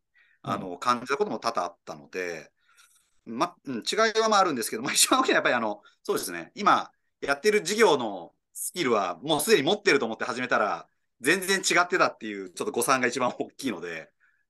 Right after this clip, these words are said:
Speaker 1: はい。
Speaker 2: マーケティングのことも全然違った。
Speaker 1: あの、まあ、そうですね。あの、まあ、いわゆるマーケティングのことなんですけども、まあ、結婚式場としては、あの、集客をするっていうことで必要なスキルと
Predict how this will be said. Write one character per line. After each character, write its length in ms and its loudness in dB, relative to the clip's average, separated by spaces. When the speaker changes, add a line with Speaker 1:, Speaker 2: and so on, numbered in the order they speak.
Speaker 1:
は 120 -2
い。 60 2
Speaker 2:
マ 40 -6
ー 40 -14
ケ 80 -14
テ 0 -
ィ 100 0
ン 20 -2
グ 80 -2
の 60 -2
こ 500 -8
と 100 -6
も 100 -8
全 240 -4
然 100 -4
違 60 -8
っ 260 -6
た。 60 -12
Speaker 1:
あ 20 -14
の、 60 -18
ま 80 -2
あ、 20 2
そ 160 2
う 20 2
で 40 2
す 40 2
ね。 60 4
あ 40 4
の、 220 -2
ま 100 2
あ、 20 4
い 40 4
わ 80 4
ゆ 80 6
る 160 -4
マ 140 6
ー 80 6
ケ 100 0
テ 100 -6
ィ 60 -2
ン 60 -2
グ 220 2
の 60 0
こ 100 2
と 80 4
な 80 0
ん 40 -10
で 60 -14
す 80 -12
け 80 -16
ど 100 -18
も、 360 -12
ま 120 0
あ、 40 2
結 260 -2
婚 200 0
式 140 -4
場 140 6
と 120 2
し 80 -2
て 120 -2
は、 80 6
あ 40 6
の、 480 0
集 300 -2
客 340 0
を 40 -2
す 140 -4
る 80 -4
っ 20 -4
て 240 -8
い 60 -2
う 120 -2
こ 100 -6
と 160 -6
で 60 -4
必 240 -6
要 140 0
な 240 2
ス 140 -4
キ 120 -6
ル 100 -10
と 400 -8